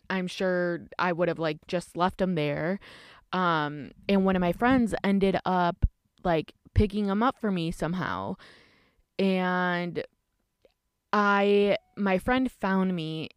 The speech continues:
in the bathroom. I was just done. I was <laughs> choked. I was, it was, it was no longer my night.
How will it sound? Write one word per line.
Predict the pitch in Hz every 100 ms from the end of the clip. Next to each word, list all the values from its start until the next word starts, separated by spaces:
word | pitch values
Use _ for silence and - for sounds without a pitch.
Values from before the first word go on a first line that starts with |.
| -
in | 180 170 165 156 117 -
the | 185 180
bathroom. | 160 131 - - 127 127 -
I | 190 202
was | 214 185
just | - 170 131 175 - - - 180
done. | 180 120 60 80 - -
I | 170 175
was | 170 180 -
<laughs> |
choked. | - 196 208 - - -
I | 147
was, | 151 143 147 190 - - - _
it | - 185
was, | 190 180 175 196 -
it | 185
was | 175 165
no | 185 185 190 208
longer | 196 208 190 196 180
my | 175 147
night. | 156 190 226 240